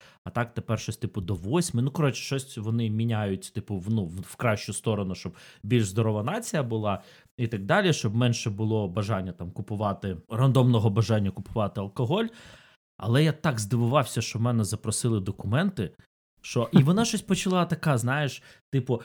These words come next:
«Ой, а от якби в мене зап-, запроси-», а там така була, ну, жінка лі-, ну, літнього вже віку,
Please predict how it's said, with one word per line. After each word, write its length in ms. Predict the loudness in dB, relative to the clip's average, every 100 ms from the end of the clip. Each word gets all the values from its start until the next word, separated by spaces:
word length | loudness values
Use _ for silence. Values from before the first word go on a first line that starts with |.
| -4
«Ой, 280 | 4 4 4
а 60 | 2
от 200 | 2 2
якби 280 | 0 4 4
в 80 | 6
мене 320 | 4 2 2
зап-, 380 | 0 -2 -2 0
запроси-», 380 | 0 0 -2 -4
а 60 |
там 240 | -2 -2 -2
така 360 | -6 -2 0
була, 320 | 0 0 2 2
ну, 140 | 2
жінка 500 | 2 2 2 0 0
лі-, 160 | 0 0
ну, 200 | -2 -4 -4 _ _ _ _ -8
літнього 920 | -2 0 0 -2 0 0 0 0 -4 -10 -10
вже 200 | -8 -6
віку, 480 | 0 0 0 -2